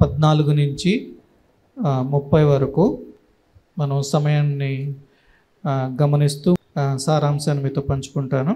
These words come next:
యేసయ్య ఎప్పుడు ఉపమానాలు చెప్పాడు కదా, ఎందుకంటే ఉపమానాలు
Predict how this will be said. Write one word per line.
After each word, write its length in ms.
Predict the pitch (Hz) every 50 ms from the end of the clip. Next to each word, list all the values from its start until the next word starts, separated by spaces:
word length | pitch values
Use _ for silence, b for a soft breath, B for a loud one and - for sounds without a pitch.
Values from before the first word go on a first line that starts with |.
| - - - _ _ _ _ b b b b b
యేసయ్య 400 | 190 208 214 208 254 233 220 214
ఎప్పుడు 640 | 202 196 - - 208 175 170 185 214 - - - - - - - - -
ఉపమానాలు 520 | 196 - - 180 170 175 175 170 170 170 160
చెప్పాడు 360 | 156 160 151 - 151 143 139
కదా, 160 | 131 131 151
ఎందుకంటే 460 | 170 165 156 156 160 160 147 147 185
ఉపమానాలు 840 | 165 143 - 160 160 160 156 151 147 147 139 135 135 170 226 -